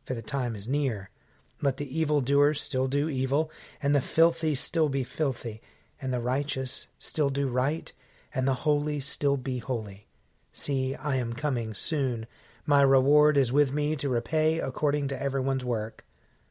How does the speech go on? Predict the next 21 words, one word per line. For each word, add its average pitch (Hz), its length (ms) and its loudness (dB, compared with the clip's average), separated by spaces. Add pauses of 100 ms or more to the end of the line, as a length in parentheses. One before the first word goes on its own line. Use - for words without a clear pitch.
(140)
I 135 160 -2
am 131 320 0
the 117 100 -6
Alpha 123 560 -2
and 131 140 -2
the 117 120 -2
Omega, 117 520 0 (400)
the 131 100 -2
first - 320 0
and 123 100 -4
the 117 60 -2
last, 135 560 -2 (380)
the - 80 -8
beginning 120 580 0 (500)
and 110 120 -4
the 120 180 -6
end." 98 460 -4 (1000)
Here 135 180 -2
ends 107 360 -6
the 117 100 -6
reading. 104 380 -10